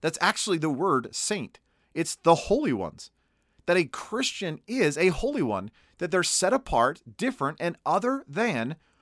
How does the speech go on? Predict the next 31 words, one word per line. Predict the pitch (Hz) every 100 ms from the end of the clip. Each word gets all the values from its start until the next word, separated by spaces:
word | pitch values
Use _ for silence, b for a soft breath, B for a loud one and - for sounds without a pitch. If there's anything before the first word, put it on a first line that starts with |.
| _
the | 196 190
world | 170 233 226
around | 220 196 254 247
them. | 92 67 _ _ _ _ _ _ _ _
So | - 226
if | 185
you | 175 320
examine | 254 175 185 185
your | 156
life | 113 131 208
and | 160
you |
begin | 156 170
to | 135
notice | 127 143 202 -
that | 139 - b b
the | 135
way | 135 147
that | 120
you | 120
think, | - 156 196 247 - -
the | 113
way | 113
that | 95
you | 107
talk, | - 175 214 254 -
that | - -
which | 139 -
you | 117
watch | 101 127 202 247
and, | 131